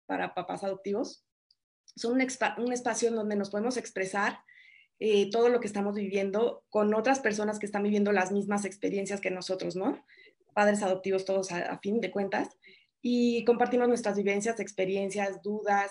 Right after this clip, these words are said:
los miedos que, que salen, ¿no? Y nos sentimos muy acompañados porque los demás, pues, entienden perfecto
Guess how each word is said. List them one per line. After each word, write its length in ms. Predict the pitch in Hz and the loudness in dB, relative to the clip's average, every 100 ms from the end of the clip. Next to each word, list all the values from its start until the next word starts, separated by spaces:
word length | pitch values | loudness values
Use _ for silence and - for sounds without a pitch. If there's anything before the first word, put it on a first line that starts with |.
| - _ _ - | -8 _ _ -2
los 180 | 220 226 | 0 4
miedos 340 | 233 233 233 | 6 4 2
que, 160 | 208 - | -6 -8
que 140 | - 190 | -6 -2
salen, 520 | 202 202 202 208 196 | 4 4 4 4 0
¿no? 240 | 185 294 - - _ | 0 -2 -6 -20 _
Y 140 | - 240 | 2 4
nos 140 | 233 | 6
sentimos 340 | 240 269 285 277 | 4 6 8 10
muy 140 | 277 | 8
acompañados 640 | 269 247 220 247 254 233 277 | 8 4 2 6 6 4 2
porque 260 | 226 208 | -2 2
los 180 | 190 190 | 2 2
demás, 300 | 196 196 202 - | 0 0 -2 -4
pues, 140 | 214 | -6
entienden 380 | 196 190 202 208 | -4 0 2 2
perfecto 540 | 190 185 185 190 180 | 0 -4 -4 -4 -6